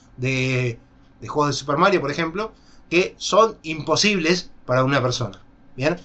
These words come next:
Porque los tiempos de reacción, en este caso, los tiempos de reacción que tiene una máquina son mucho mayores que lo que podría tener una persona,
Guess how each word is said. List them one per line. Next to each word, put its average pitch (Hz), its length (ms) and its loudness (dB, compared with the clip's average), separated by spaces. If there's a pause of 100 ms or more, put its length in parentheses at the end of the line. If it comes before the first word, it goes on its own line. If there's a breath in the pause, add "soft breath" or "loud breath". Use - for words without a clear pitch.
(180 loud breath)
Porque 131 260 0
los 143 160 0
tiempos 175 280 2
de 175 80 4
reacción, 196 440 4
en 170 60 -2
este 147 160 -2
caso, 156 360 0 (260 soft breath)
los 123 80 -18
tiempos 165 260 0
de 170 80 4
reacción 175 440 2
que 139 100 -2
tiene 139 260 -2
una 139 180 2
máquina 156 520 0 (500)
son 160 280 2
mucho 180 240 2
mayores 185 380 2
que 190 100 0
lo 151 100 2
que 139 60 -4
podría 139 260 -2
tener 143 220 0
una 143 180 0
persona, 110 380 -8